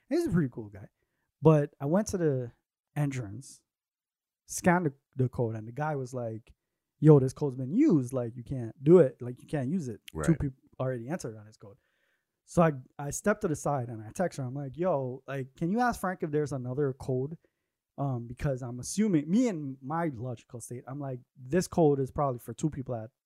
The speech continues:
Speaker 1: already got used for you two. Maybe there's another code with one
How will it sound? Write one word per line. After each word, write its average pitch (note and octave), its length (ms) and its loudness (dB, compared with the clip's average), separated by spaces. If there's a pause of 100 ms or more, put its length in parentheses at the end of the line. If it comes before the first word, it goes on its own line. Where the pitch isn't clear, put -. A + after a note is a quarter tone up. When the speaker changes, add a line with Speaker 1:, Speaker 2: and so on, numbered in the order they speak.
(360)
Speaker 1:
already B2+ 280 0
got A#2 220 -10
used C3 220 -8
for A2+ 100 -8
you E3 240 0
two. B2+ 340 -4 (880)
Maybe G#3 260 4
there's G3 200 6
another E3 340 2
code C#3+ 420 2
with C#3 240 -6
one D#3 600 2